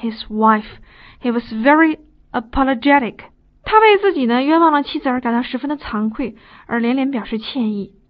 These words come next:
好，那么接下来我们说这个ashamed of啊，是为什么感到惭愧，对不对？那我们再来看看，由于对什么深信不疑、确信无疑啊，那么一个非常类似的一个表达，在结构上非常类似的表达。我们在第一课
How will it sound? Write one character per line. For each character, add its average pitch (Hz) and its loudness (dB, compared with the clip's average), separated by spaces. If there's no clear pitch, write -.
好， 294 4
那 339 0
么 370 4
接 349 -2
下 349 2
来 302 2
我 285 0
们 240 0
说 294 -4
这 285 -6
个 254 -4
ashamed 311 -2
of 247 0
啊， 233 2
是 254 -4
为 330 2
什 269 -2
么 294 0
感 - -8
到 196 -6
惭 214 -6
愧， - -6
对 269 -8
不 254 -8
对？ 277 -2
那 311 2
我 294 4
们 247 2
再 277 0
来 247 0
看 285 -8
看， 254 -4
由 339 2
于 370 4
对 370 2
什 285 -2
么 294 -2
深 392 -2
信 311 -6
不 285 -6
疑、 254 -2
确 - -2
信 254 -4
无 233 -4
疑 262 -2
啊， 233 -2
那 240 -4
么 247 -4
一 233 -6
个 254 -4
非 294 -8
常 269 -6
类 285 -6
似 - -12
的 233 -8
一 220 -6
个 226 -8
表 220 -8
达， - -10
在 226 -6
结 214 -6
构 285 -2
上 247 -4
非 240 -4
常 233 -2
类 254 -4
似 240 -12
的 226 -6
表 214 -8
达。 190 -10
我 240 0
们 285 0
在 330 2
第 320 -2
一 330 0
课 320 -2